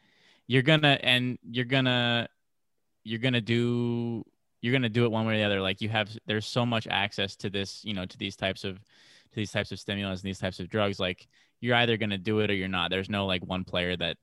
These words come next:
that, you know, tips the scales <laughs> and, and has that much influence on, on someone else's career. Like, you're, it's always available. And if,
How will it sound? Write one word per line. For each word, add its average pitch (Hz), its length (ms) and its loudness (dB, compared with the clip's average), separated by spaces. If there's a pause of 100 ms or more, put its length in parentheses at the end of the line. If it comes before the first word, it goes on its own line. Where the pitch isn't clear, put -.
that, 80 200 -2 (260)
you 110 100 -8
know, 90 120 -4
tips - 300 -6
the 101 80 -6
scales 90 600 0 (320)
<laughs> - 300 -14
and, - 160 -2 (180)
and 131 160 2
has 123 260 2
that 113 180 4
much 110 160 0
influence 104 540 -2 (440)
on, 107 240 2
on 104 220 0
someone 110 320 4
else's 107 300 0
career. 95 400 -2
Like, 90 360 -4 (500)
you're, 110 220 0 (140)
it's 117 320 0
always 131 280 6
available. 113 800 4
And 95 640 0
if, 101 180 -2